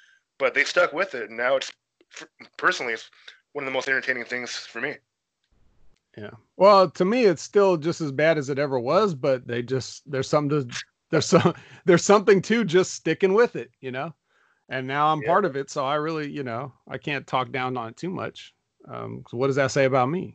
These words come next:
Speaker 2: right? But, um, so anyways, so we saw a Canadian Destroyer in the pool, but, you know, this, this time we actually saw, uh,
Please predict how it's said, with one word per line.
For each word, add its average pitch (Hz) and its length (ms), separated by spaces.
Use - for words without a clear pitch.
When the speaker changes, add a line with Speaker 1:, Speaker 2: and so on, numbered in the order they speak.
Speaker 2:
right? 135 200
But, 113 300
um, 127 440
so 220 360
anyways, 196 500
so 196 140
we 190 100
saw 269 260
a - 40
Canadian 208 400
Destroyer 170 460
in 139 80
the 127 80
pool, 139 360
but, 113 300
you 147 140
know, 143 340
this, 151 380
this 196 260
time 185 240
we 170 100
actually 170 360
saw, 170 600
uh, 139 600